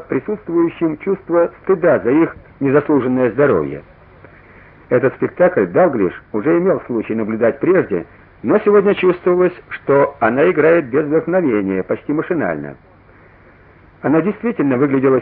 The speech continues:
сегодня больной и несчастной. Черные глаза отсвечивали тускло, как два камешка,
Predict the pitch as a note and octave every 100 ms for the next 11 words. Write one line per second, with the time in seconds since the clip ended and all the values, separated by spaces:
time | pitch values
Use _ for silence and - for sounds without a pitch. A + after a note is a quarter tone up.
0 | - C#3 B2 C3 B2 - F2 A2+ D3 E3
1 | C#3 C#3+ - A2 E2 - C2 - _ _
2 | - _ - _ - - D3 C#3 C3+ B2+
3 | C3 C3 D#3 - B2 A#2+ B2+ A#2+ A#2+ F3+
4 | F3+ - F#2+ D2 A2+ F2 A2+ A#2 E3 B2
5 | - F2